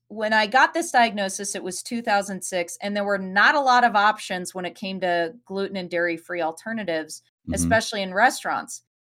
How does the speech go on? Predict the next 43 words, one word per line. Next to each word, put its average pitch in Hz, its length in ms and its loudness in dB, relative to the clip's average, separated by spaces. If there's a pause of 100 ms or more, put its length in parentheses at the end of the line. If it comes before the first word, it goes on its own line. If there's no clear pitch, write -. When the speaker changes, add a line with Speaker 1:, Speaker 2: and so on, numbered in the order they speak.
(320)
Speaker 1:
And 202 240 2
so 208 640 4 (440)
I 285 120 6
just 370 240 -2
remember, 254 460 4
<laughs> 240 40 0
like, - 280 -2
looking 247 480 -2
at 208 140 -4
menus 208 520 -2
and 190 280 -8
crying 202 800 2 (220)
Speaker 2:
Yeah, 78 340 0 (260)
I 90 100 0
Speaker 1:
because 92 260 2
Speaker 2:
can't - 20 2
Speaker 1:
I 226 80 8
Speaker 2:
eat 226 60 6
Speaker 1:
was 196 120 4
like, 214 120 6
Speaker 2:
anything 170 140 2
Speaker 1:
"What 262 120 8
Speaker 2:
here, 311 100 8
Speaker 1:
am - 20 6
Speaker 2:
yeah. 311 60 6
Speaker 1:
I 302 80 6
gonna 285 320 2
eat?" 392 480 2
And 220 280 0
I 208 80 6
Speaker 2:
Right. 214 80 6
Speaker 1:
don't 277 160 6
wanna 302 400 4
eat 220 240 -6
salads 185 680 0
the 185 100 -6
rest 165 340 0
of 175 100 -4
my 151 180 -2
life. 143 440 0 (560)
Um, 190 420 4
Speaker 2:
<laughs> - 40 -6
Speaker 1:
and, 208 440 -2